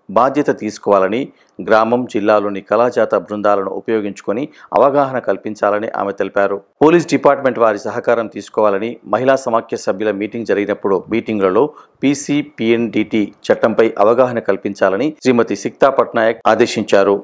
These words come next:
శ్రీ శ్రీనివాసులు సీనియర్ సివిల్ జడ్జ్ మాట్లాడుతూ, మహిళా కళాశాలల్లో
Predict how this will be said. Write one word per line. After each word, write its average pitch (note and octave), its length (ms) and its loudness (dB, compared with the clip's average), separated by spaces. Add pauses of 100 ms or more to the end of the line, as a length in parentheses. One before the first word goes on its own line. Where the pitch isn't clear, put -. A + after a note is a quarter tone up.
(120)
శ్రీ C#3 180 2
శ్రీనివాసులు C#3+ 680 2
సీనియర్ C3+ 340 2
సివిల్ A#2+ 280 0
జడ్జ్ A#2 320 0
మాట్లాడుతూ, G#2 600 0 (320)
మహిళా D3 340 4
కళాశాలల్లో A#2+ 760 2